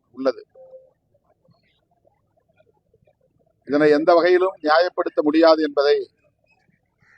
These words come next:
அனைவரும் அறிவோம். மாண்புமிகு முதலமைச்சர் அவர்கள் உடனடியாக இதிலே தலையிட்டு உரிய நடவடிக்கை எடுத்திருக்கிறார் என்பதும் நமக்கு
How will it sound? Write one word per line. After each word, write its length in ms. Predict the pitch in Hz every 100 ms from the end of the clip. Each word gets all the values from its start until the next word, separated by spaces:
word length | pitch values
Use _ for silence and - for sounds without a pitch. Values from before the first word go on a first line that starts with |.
| _ _ _ -
அனைவரும் 380 | 135 139 139 123
அறிவோம். 320 | 127 117 - _ _ _ - - - - _ _ _ _ _ _ _ _ _ _ _ _ -
மாண்புமிகு 500 | 147 175 175 175 180 185 151
முதலமைச்சர் 520 | 160 175 175 - 165
அவர்கள் 300 | 156 147 165 147
உடனடியாக 440 | 151 151 165 156
இதிலே 200 | 156 151 143 -
தலையிட்டு 440 | 147 151 - 151 160 - _ _ _ _ _ _ _ _ _ _ _ _ _ _ _ _ -
உரிய 180 | 151 170 147
நடவடிக்கை 460 | 143 165 165 - 156
எடுத்திருக்கிறார் 680 | 151 - 147 147 143 143 143 _ _ -
என்பதும் 420 | 139 147 147 160 156
நமக்கு 320 | 139 135 131